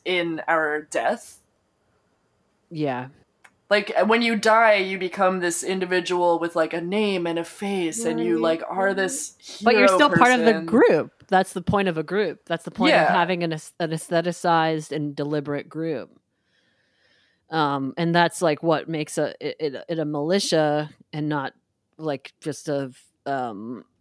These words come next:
Speaker 2: a, a group of angry guys, uh,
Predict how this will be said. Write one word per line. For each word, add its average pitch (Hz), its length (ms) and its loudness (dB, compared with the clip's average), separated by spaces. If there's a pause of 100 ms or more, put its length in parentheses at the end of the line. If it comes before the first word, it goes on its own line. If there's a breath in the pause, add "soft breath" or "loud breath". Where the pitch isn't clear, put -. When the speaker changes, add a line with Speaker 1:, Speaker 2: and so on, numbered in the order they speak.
(200)
Speaker 2:
a, 165 100 -2 (160)
a 170 100 -2
group 156 300 -4
of 147 500 -6
angry 147 560 -6 (1400)
guys, 143 460 0
uh, 139 80 -2